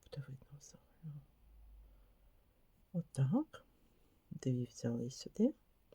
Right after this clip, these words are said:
з'єднали петельки, через них пройшлися і витягнули сюди. Все, це в нас готовий другий сегмент. Так. А зараз я тут зроблю паузу, я пров'яжу ще два сегмента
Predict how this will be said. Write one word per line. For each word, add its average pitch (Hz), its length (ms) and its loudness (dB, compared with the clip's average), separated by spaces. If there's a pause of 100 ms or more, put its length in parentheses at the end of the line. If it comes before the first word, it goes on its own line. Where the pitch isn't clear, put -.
(400)
з'єднали 170 580 4
петельки, 175 600 2
через 180 380 4
них 170 180 4
пройшлися - 840 0
і 202 100 8
витягнули 165 540 6
сюди. - 380 -8 (720)
Все, - 280 6 (120)
це 302 220 10
в 320 100 6
нас 240 200 12
готовий 233 460 10
другий 185 360 8
сегмент. 175 720 4 (2000)
Так. 190 420 0 (1120)
А 170 180 10
зараз 240 420 12
я 175 100 10
тут 175 200 6
зроблю 165 380 8
паузу, 147 540 10
я 220 180 12
пров'яжу 165 640 8
ще - 340 6
два 147 300 6
сегмента 127 760 6